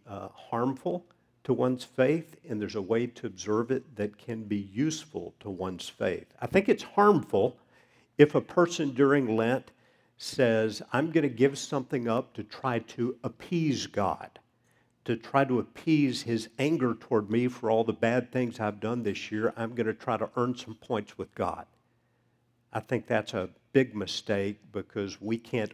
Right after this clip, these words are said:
earn points with God by sacrifices we make. Jesus secured our relationship with God the Father, Son, and Holy Spirit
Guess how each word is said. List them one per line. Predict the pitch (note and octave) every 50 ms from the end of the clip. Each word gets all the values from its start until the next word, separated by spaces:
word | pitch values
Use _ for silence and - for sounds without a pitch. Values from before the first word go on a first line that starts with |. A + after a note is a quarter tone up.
| - -
earn | A#2+ A2 G#2+ G#2
points | - - - - G#2+ G#2 F#2+ - - -
with | A2 - -
God | - - A2 G#2 G2+ G2 G2
by | G2 F#2+ F#2
sacrifices | F#2 - - A#2 F#2+ - - G#2+ F#2+ - - G2+ F#2 F2+ - - G2 F#2 - -
we | G2+ G2+
make. | F#2 F#2 E2+ E2 D#2 - _ _ _ _ _ _ _ _ _ _ _ _ _ _ _ _
Jesus | - G#2+ - C3 C3+ C#3 D3 - - - A#2 G#2 -
secured | - - - - A#2 A2+ - - - - D3+ C#3+ B2+ A#2+ A2+ G#2 G#2+
our | G2 G#2 A2
relationship | G#2+ G#2 G#2+ G#2+ G#2+ A2 A2+ A2 - - A2+ G2+ F#2+ - - - - - - - _ -
with | A2+ G#2 F#2+ - -
God | - A2 G#2 G#2 G#2 G2+
the | G2+ G2+
Father, | - - - A2 G#2+ G#2+ G#2+ G#2+ A2+ G#2+ A2 - _ _
Son, | - - - - B2+ G#2+ A2
and | A2 G#2+ G#2+
Holy | G#2 A2+ A#2+ A#2+ B2+ A#2+
Spirit | B2 - - - B2+ B2 A#2+ A#2 - -